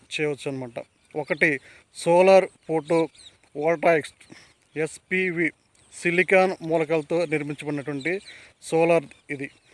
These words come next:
రెండవది దీనికి ఉదాహరణగా చూసినట్లయితే సోలార్ లాంతర్స్,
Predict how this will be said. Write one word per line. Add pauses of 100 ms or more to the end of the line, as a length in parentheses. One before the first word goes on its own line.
(1040)
రెండవది (160)
దీనికి
ఉదాహరణగా
చూసినట్లయితే (360)
సోలార్ (1000)
లాంతర్స్,